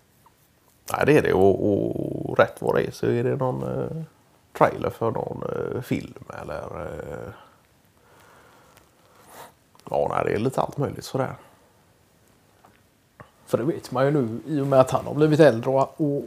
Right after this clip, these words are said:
Speaker 2: och i och med detta också hans barn har blivit äldre, så är det
Speaker 1: Ja.
Speaker 2: klart att han har mer tid till den typen av sysselsättningar. Eh,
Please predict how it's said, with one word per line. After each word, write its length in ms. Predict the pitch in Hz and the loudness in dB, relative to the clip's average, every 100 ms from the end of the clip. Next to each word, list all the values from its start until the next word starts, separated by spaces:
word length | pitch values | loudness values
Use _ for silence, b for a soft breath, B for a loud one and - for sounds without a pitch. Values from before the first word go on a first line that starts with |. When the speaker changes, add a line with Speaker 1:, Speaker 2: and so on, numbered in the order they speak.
| - | -2
Speaker 2:
och 360 | 143 139 - - _ _ - - _ _ _ _ _ _ _ _ _ _ _ - | 0 0 -2 -8 _ _ -20 -20 _ _ _ _ _ _ _ _ _ _ _ 0
i 140 | 135 | 0
och 60 | 127 | 2
med 140 | 135 | 2
detta 240 | 139 - | 2 0
också 320 | 117 123 - 117 | -4 -2 -2 0
hans 340 | 120 117 - | 0 -2 -8
barn 300 | 139 127 113 - | -8 -4 -6 -2
har 120 | 127 | 0
blivit 280 | 143 143 143 | 0 2 2
äldre, 320 | 120 113 123 | 2 2 -2
så 220 | 139 135 | 0 -2
är 40 | 147 | 2
det 80 | 131 | 8
Speaker 1:
Ja. 40 | 110 | 8
Speaker 2:
klart 40 | 123 135 | 8 4
att 60 | |
han 180 | 135 131 | 4 6
har 200 | 135 135 - B B B B B - | 6 4 0 B B B B B -4
mer 220 | 123 117 | 0 0
tid 460 | - 151 117 147 - | 0 0 0 -4 -2
till 180 | 170 156 | 2 4
den 200 | 123 107 | 2 0
typen 380 | - 143 - 143 | -2 -2 -2 -2
av 100 | 135 | 2
sysselsättningar. 920 | 165 143 123 - 120 - 139 143 135 151 151 | 0 0 -4 -2 -2 -2 -4 0 0 -2 -4
Eh, 260 | 147 147 | -4 -4